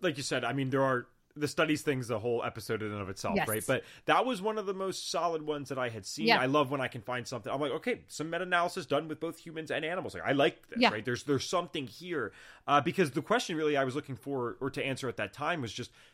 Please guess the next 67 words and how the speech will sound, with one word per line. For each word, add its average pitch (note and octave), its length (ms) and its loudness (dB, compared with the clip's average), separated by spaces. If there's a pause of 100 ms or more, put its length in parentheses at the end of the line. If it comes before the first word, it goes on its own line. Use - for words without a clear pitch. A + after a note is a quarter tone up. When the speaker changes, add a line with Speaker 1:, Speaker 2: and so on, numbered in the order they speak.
(140)
Speaker 1:
do E3+ 140 -2
E D#3+ 140 0
M C#3+ 100 0
Fs B2+ 220 0 (120)
have C#3 260 2
an A2+ 80 -6
effect? - 360 -8
Because A#2+ 140 -6
people C3+ 240 -6
will B2+ 100 0
still C#3 200 -4
act B2 160 0
like A#2+ 120 -6
that's A2 180 -8
tinfoil A#2 420 -4
hat A#2+ 200 0
stuff. - 180 -10
I'm F#2+ 60 -10
like, F#2 140 -8 (260)
Speaker 2:
Yeah. F#3+ 260 -4 (160)
Speaker 1:
a-, B2 140 -6
again, F3 240 0
it D3 100 0
just, - 240 -8 (200)
it D#3 100 -4
drives C4+ 260 6
me A3+ 100 -2
crazy C#3 340 0
sometimes. F#3 460 -4
Speaker 2:
I F#3+ 40 -4
Speaker 1:
I'm E3+ 80 -2
like, D3 120 0
Speaker 2:
know. E3 40 -8 (680)
Speaker 1:
"How G3+ 360 4
is E4+ 120 0
this C4 160 -2
ti-, - 280 -10
like, D#3+ 180 -4
there's E3+ 200 -2 (100)
clearly C#4 560 2
studies C#3+ 320 0
showing C#3+ 240 0
this B2 120 -6
has C3 160 0
an A#2+ 80 -8
effect." - 320 2 (100)
I G#3+ 120 10
didn't G4+ 220 2
say D#4+ 220 2
it's E4 100 -8
the D4 100 -2
worst C4 240 -4
thing C#4 120 -6
in C#4 80 -6
the C#4+ 60 -2
world. E3 320 0 (260)
If F#3+ 120 2
it G#3+ 100 0
was D#3+ 140 0
really E4 220 2
the B3+ 100 0
worst A3+ 220 2
thing F#3 140 0
in F3 80 -2
the D#3+ 100 0
world, D3+ 340 2
pe-, E3 140 -4